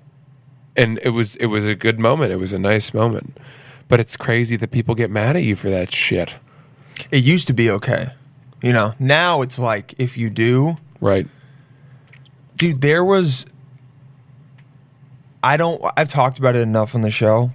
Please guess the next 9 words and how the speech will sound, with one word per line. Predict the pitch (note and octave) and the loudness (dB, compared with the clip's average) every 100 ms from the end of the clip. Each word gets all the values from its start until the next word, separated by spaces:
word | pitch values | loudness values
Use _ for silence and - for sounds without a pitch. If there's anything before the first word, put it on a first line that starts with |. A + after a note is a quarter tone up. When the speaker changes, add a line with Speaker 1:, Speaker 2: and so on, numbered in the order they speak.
| - | -2
Speaker 2:
but | B2 A#2 - | 0 0 -4
the | B2 C#3 | -4 0
issue | C3 D3 C#3 | 0 2 2
that | B2+ A2+ - - | 4 0 -2 0
happened | A#2+ A#2 B2 | 2 2 -2
with | A2+ | -4
Shane | - A#2 A2 | -2 -2 0
Gillis, | G#2+ G#2+ C3 - - - | 2 4 2 -2 -14 -4
Speaker 1:
Uh-huh. | - A2 G2 | 0 2 0